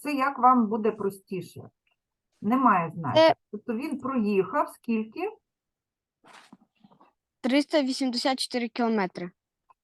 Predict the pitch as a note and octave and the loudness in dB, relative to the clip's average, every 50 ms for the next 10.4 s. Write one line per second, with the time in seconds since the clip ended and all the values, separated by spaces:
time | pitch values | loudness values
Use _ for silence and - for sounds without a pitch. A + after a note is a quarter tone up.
0 | _ _ - - F#3 F#3+ F#3+ G3 G3+ F#3+ F#3 E3+ - - - C#4 C#4+ C#4 B3+ A#3+ | _ _ -8 -4 -4 -2 0 0 0 0 0 -2 -2 4 6 8 10 10 8 8
1 | A#3 A3+ - - - C#4+ C4+ - - D#4+ D4+ D4+ D4 C4+ C#4 - F#4 D#4 F4 E4+ | 4 2 2 4 4 4 4 4 4 4 4 4 4 2 2 2 2 2 2 2
2 | E4+ F4 F#4+ C#4 - - - C#4+ B3+ B3 G#3 G3+ - - - A3 G#3+ B3 A3 F#3+ | 2 2 2 2 2 0 -4 -2 0 0 0 0 -2 -4 -6 -4 -4 -4 -4 -4
3 | - A#3 A3+ - C4 A3+ A3 - G3 G3+ G3 - - - E3 D3+ A#2+ - - - | -4 -6 0 4 4 4 4 4 0 -4 -4 -6 -8 -6 -6 -6 -6 -10 -10 -10
4 | B2+ - C#3+ - C#4 D#4+ - - - _ _ _ _ _ _ _ _ _ _ _ | -10 -8 -8 -6 -6 -8 -8 -12 -20 _ _ _ _ _ _ _ _ _ _ _
5 | _ - A#3+ C4 C4+ B3+ G#3+ F#3+ F#3 G#3 D#4+ - - - A4+ G4 C#4+ D4 C4 A#3 | _ 6 8 8 8 8 4 4 2 2 4 4 6 6 6 6 6 6 4 4
6 | - B3 G3+ G3 A#3+ A3 G#3+ G3 F#3 - - - - C4+ C#4 D#4 - - - - | 4 2 4 4 4 4 4 4 2 2 -2 -8 -10 -10 -12 -12 -12 -14 -4 0
7 | A3 G3+ F3+ - - - B3+ A#3 B3 A#3 B3 A#3 G#3 - E4+ F#4+ F4+ A#3 G#3+ - | 2 2 2 0 -4 -6 -6 -6 -4 -2 -2 -2 0 2 4 4 4 4 2 0
8 | F#3+ F#3+ B3+ B3 A3 G3 B3+ A#3 B3+ B3 G#3+ F#3+ G3 G3 B3 C#4+ C4 G3 F#3+ F#3+ | 0 0 2 2 2 2 2 2 2 0 0 0 -4 -4 -2 0 2 6 6 4
9 | F#3+ - F3+ E3+ - - E3+ D#3 E3 F#3 F3 E3 F3 E3 D#3 D3+ C3+ B2+ B2+ - | 4 2 -4 -6 -4 -6 -8 -6 -6 -6 -6 -6 -6 -6 -6 -8 -8 -10 -10 -12
10 | - - - - - A3 D#4 | -12 -12 -8 -4 -4 -4 -4